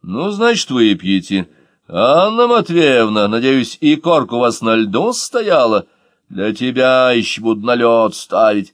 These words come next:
Анна Матвеевна, не забывайте, что я знал вашего папу». «Врёшь ты всё», — проворчала скептическая старуха.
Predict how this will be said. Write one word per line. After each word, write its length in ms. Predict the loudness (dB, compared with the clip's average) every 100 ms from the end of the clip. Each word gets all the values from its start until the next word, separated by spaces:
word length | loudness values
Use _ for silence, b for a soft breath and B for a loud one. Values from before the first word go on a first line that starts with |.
| _ _ _
Анна 680 | -4 0 2 2 0 -2 -4
Матвеевна, 1040 | -2 -4 -2 0 2 2 0 0 0 0 -2 _ _ _ -14
не 280 | -6 -4 -2
забывайте, 580 | 0 0 2 2 0
что 160 | -4 -6
я 160 | -2 -2
знал 320 | 0 0 2
вашего 400 | 0 0 -2 -2
папу». 800 | -2 0 2 2 0 -2 -2 b b b -10
«Врёшь 760 | -4 0 2 4 2 0 -6
ты 260 | -8 -2 -2
всё», — 540 | -2 -4 0 0 0 -4 _ _ _
проворчала 580 | -6 -6 -6 -4 -2 -4
скептическая 720 | -8 -14 -12 -12 -12 -6 -6
старуха. 480 | -6 -6 -6 -8